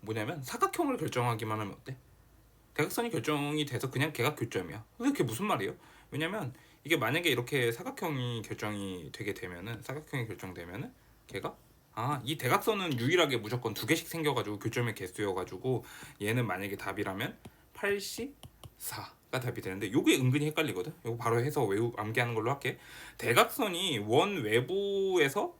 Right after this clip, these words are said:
생기는 교점의 개수, 이것도 사각형이야.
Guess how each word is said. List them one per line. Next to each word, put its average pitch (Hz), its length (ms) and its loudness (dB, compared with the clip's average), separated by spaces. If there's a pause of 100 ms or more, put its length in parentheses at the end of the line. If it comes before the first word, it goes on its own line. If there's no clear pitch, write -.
(120)
생기는 175 580 0 (320)
교점의 135 440 4
개수, - 360 -10 (840)
이것도 214 680 4 (140)
사각형이야. - 600 -6